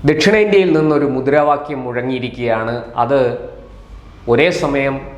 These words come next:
നമ്മളെ അത്ഭുതപ്പെടുത്തുകയും ഭയപ്പെടുത്തുകയും ചെയ്യുന്നു. ആ മുദ്രാവാക്യം ഇങ്ങനെയാണ്: "കോൺഗ്രസ് എന്നാൽ മുസൽമാൻ,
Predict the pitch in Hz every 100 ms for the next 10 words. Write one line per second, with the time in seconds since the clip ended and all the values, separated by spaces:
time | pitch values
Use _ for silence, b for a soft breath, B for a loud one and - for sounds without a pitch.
0 | - 127 120 127 131 127 - - 113 123
1 | 131 165 175 190 170 143 131 127 123 -
2 | 117 107 127 165 - 156 - 120 110 107
3 | 98 95 92 92 92 - - - B B
4 | B B - 127 123 123 143 143 139 -
5 | 123 - 120 131 123 110 107 - 127 135
6 | 156 156 - 135 123 123 120 113 110 -
7 | 127 127 120 107